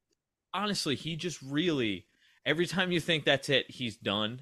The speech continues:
How could he come back from this? He, uh, you find out that he's practicing with the team. It's fucking nuts. It's awesome. It really, it, it, I, I am part of that Jeff Marek.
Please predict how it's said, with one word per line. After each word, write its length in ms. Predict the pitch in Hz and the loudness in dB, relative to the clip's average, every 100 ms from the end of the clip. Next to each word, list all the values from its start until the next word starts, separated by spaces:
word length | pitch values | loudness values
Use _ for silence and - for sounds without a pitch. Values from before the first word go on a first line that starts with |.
| - | -4
How 180 | 127 | -2
could 140 | 117 117 | -2 -4
he 60 | |
come 180 | 107 131 | -4 -2
back 240 | 104 95 - | 2 0 -2
from 160 | 131 | -6
this? 260 | 135 143 - - _ _ | -4 -4 -8 -20 _ _
He, 480 | - 117 113 107 101 - _ _ _ _ _ | -4 0 2 2 0 -4 _ _ _ _ _
uh, 260 | 95 95 92 | -2 0 0
you 160 | 90 110 | -4 -6
find 260 | 127 120 110 | -2 0 2
out 140 | 104 | 2
that 100 | 101 | -2
he's 100 | 92 | -6
practicing 460 | - 95 - 98 87 | -2 -2 -2 -10 -10
with 120 | 85 | -12
the 60 | |
team. 360 | 82 - 80 - - | -16 -16 -14 -16 -16
It's 140 | - | -10
fucking 340 | - 95 87 87 | -6 -6 -8 -14
nuts. 440 | - - - - _ _ _ _ - - _ _ _ _ _ - | -14 -14 -18 -18 _ _ _ _ -20 -20 _ _ _ _ _ -4
It's 120 | 156 | 4
awesome. 380 | 233 254 - 87 | 6 6 4 -4
It 60 | 113 | 2
really, 340 | 151 151 139 | 6 8 6
it, 280 | 117 127 - | 4 2 2
it, 240 | 135 131 - | 0 -2 -2
I, 160 | - 156 - | 0 0 2
I 200 | 156 175 196 190 | 4 6 6 4
am 340 | 160 160 151 147 | 4 2 0 -8
part 280 | - 160 147 | 0 4 4
of 120 | 139 | 4
that 200 | 131 127 | 2 2
Jeff 340 | 117 131 113 - | 2 2 2 0
Marek. 600 | 113 113 110 107 - | 2 6 6 4 -2